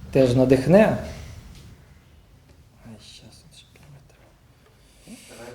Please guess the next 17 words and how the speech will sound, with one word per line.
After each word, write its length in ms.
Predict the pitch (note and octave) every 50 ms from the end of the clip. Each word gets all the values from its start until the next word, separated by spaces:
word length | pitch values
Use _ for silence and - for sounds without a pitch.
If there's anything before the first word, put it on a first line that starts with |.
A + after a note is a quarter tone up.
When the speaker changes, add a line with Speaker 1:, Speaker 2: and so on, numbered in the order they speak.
| - C#3
Speaker 2:
Костя. 220 | C3+ - _ - - - _ _ _ _ -
Speaker 1:
Да, 260 | D3 C#3 C#3+ C#3+ D3
да, 200 | C#3+ C#3+ C3+ C3
да, 200 | B2+ B2+ B2+ A#2
даю 340 | A#2+ B2 B2 A#2 B2 B2 A#2+
вже. 140 | A#2+ A#2 A2+ A#2 A#2 - _ _ _ _ _ _ _ - - - A3 - C4+ C4+ C4+ C#4 C4 C4 C4 - - - _ _ _ _ _ _ -
Вже 160 | B2+ C3 C3
даю. 280 | B2 C3 A#2+ B2+ B2 A#2 - - - _ _ _ - - - - - _ _ _ _ _ _ _ _ _ _ _ _ _ _ - - -
Е, 500 | C#3 C3 C3 C3 C3 C3 C3 B2+ A#2+ A#2+ - - - - - - - - -
Єзекіль, 580 | D3 C#3+ C#3+ C3 C#3+ C#3+ C#3+ - D#3+ D#3 C3+ B2
двадцять 360 | A#2+ C3 C3 C3 - C3 C3
другий, 380 | C#3+ C#3+ C3 B2 B2+ B2+ B2+ B2+ - - - - - - - - - - - _ _ _ _ _ _ _ _
двадцять 680 | C#3+ C3 B2+ B2+ C#3+ D3 C#3+ - - D3 C3+ B2+ B2 -
другий 520 | - D3 D3+ D3 C3 C3+ C3 B2+ A#2+ B2 B2+ -
розділ, 480 | D#3+ D3 D#3+ F#3 F#3 D#3 D3+ D#3+ C#3+ C3 - - - - - _ _
тридцятий 480 | - D#3+ D#3+ D#3+ G3+ F#3 F3 - F#3
вірш. 280 | E3 E3+ D#3 - -